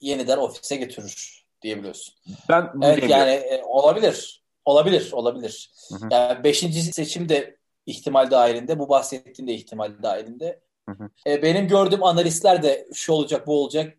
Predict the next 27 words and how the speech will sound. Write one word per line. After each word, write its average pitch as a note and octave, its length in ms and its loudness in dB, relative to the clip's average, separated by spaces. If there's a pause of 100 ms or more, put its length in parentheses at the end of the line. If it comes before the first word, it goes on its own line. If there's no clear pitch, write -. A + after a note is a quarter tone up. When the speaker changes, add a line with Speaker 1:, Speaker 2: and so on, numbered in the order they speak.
(140)
Speaker 1:
diyemiyorlar. G#2+ 640 -8
Yani A2 480 -4 (400)
siyaset D3 480 0
bilimciler B2 500 -4
de A#2 120 -8
<laughs> - 120 -16
diyemiyor. C#3 500 -6 (240)
Ama E3+ 500 -2
her F3+ 240 2
şeyin F3+ 460 -6 (160)
sonunda E3+ 840 0 (320)
yine E3+ 440 0
bir E3 260 -2
istikrarsızlık D3+ 800 -2
görüyorum. B2 280 0
Ya B2+ 100 -2
da - 80 -10
İsrail C#3 440 2
artık B2+ 320 -4
erken C#3+ 320 0
seçimlerin C#3+ 760 -6 (100)
ülkesi. G#2+ 440 -18 (180)
Speaker 2:
Evet. B2 220 2
Speaker 1:
Bir E3 40 -6
istikrarsızlık D#3+ 640 -2
olacaktır C#3 500 -2
tekrardan. - 460 -4